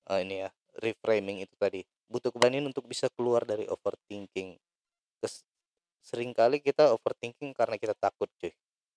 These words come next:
Kita takut tidak mampu menghandle masalah yang muncul,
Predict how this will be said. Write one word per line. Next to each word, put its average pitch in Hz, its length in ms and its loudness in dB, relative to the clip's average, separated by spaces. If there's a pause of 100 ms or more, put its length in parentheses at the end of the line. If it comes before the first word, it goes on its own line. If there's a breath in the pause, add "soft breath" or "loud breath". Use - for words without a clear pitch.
(100)
Kita 123 240 -2
takut 123 320 -4 (960)
tidak 101 240 0
mampu 113 320 2
menghandle 104 640 -2
masalah 98 480 0
yang 98 160 0
muncul, 98 560 -2